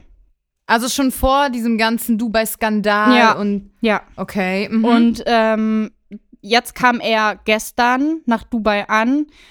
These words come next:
Speaker 2: und, äh, postet immer wieder was und löscht es. Ich habe auch die Benachrichtigung von dem an, weil ich das irgendwie verfolge und irgendwie fühle ich mich auch schrecklich, weil ich das verfolge. Und sie hat ihn mit einem Brotmesser angegriffen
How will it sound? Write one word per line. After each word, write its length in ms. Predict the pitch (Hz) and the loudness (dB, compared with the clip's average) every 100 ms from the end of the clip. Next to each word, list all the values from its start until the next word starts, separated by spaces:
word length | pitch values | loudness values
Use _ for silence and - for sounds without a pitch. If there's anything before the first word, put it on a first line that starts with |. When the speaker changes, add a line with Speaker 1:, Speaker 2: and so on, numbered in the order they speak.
| _ _ - | _ _ 0
Speaker 2:
und, 360 | 220 220 214 | 2 2 0
äh, 180 | 220 214 | -2 -2
postet 420 | 208 262 294 247 | 0 0 0 -2
immer 200 | 233 262 | 0 2
wieder 160 | 247 240 | 2 0
was 160 | 233 233 | 0 0
und 100 | 220 | 0
löscht 280 | 269 - | 0 0
es. 120 | 277 208 | -4 -4
Ich 140 | - | -4
habe 120 | - | -4
auch 40 | 214 | -4
die 120 | 196 | -4
Benachrichtigung 680 | 190 190 233 226 - 190 202 | -2 -2 -2 -6 -4 -2 0
von 220 | 226 226 | 2 2
dem 180 | 220 180 | 2 -2
an, 220 | 196 233 | -4 -2
weil 80 | 214 | -2
ich 80 | - | -4
das 240 | 202 - - | -10 -8 -4
irgendwie 260 | 214 220 | -2 -2
verfolge 400 | 208 214 247 254 | -4 -4 -2 -2
und 100 | 233 | -2
irgendwie 240 | 196 208 208 | -2 -4 -4
fühle 200 | - 226 | -4 -2
ich 80 | 226 | -2
mich 180 | 190 | -4
auch 60 | 185 | -6
schrecklich, 480 | - 233 240 254 - | -4 -4 -4 -6 -4
weil 160 | 202 | -4
ich 80 | 240 | -4
das 180 | 254 254 | -6 -6
verfolge. 540 | 262 - 254 254 247 | -10 -4 -4 -2 -2
Und 220 | - 208 202 | -2 -6 -4
sie 200 | 226 233 | -4 -2
hat 160 | 226 | -4
ihn 140 | 226 214 | -2 -4
mit 140 | - | -2
einem 200 | 196 190 | -2 -2
Brotmesser 640 | - 233 - 262 269 262 | -2 -4 -2 -4 -2 -4
angegriffen 640 | 254 269 240 262 269 294 | -2 -4 -2 -4 -2 -2